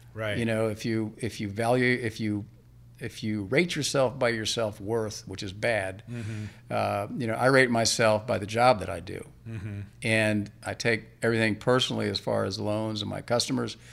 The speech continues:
Speaker 1: Mm-hmm.
Speaker 2: And I'll be quite honest with you, it took me literally thirty years
Speaker 1: Mm-hmm.
Speaker 2: to say, "I'm finally successful."
Speaker 1: Right. <laughs>
Speaker 2: But that's what drives you forward.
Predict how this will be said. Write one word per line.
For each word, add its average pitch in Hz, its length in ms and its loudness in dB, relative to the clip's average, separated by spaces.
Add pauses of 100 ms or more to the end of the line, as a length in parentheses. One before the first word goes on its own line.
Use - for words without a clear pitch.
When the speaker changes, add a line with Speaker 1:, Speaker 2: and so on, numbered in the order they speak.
(160)
Speaker 1:
Mm-hmm. 110 320 -8
Speaker 2:
And 107 80 -4
I'll 135 120 6
be 156 120 4
quite 160 240 2
honest - 280 0
with 110 160 -4
you, 123 120 -6
it 143 120 -4
took 143 240 -2
me 131 360 0
literally 113 760 2 (580)
thirty 107 220 -2
years 156 560 -8
Speaker 1:
Mm-hmm. 110 300 -8 (680)
Speaker 2:
to 110 100 -4
say, 113 520 2 (1120)
"I'm 185 140 -4
finally 143 240 -2
successful." - 580 -10 (160)
Speaker 1:
Right. - 360 -4 (220)
<laughs> 240 220 -2
Speaker 2:
But 160 160 4
that's 202 320 4
what 196 180 2
drives 190 440 2
you 190 100 -2
forward. - 580 -4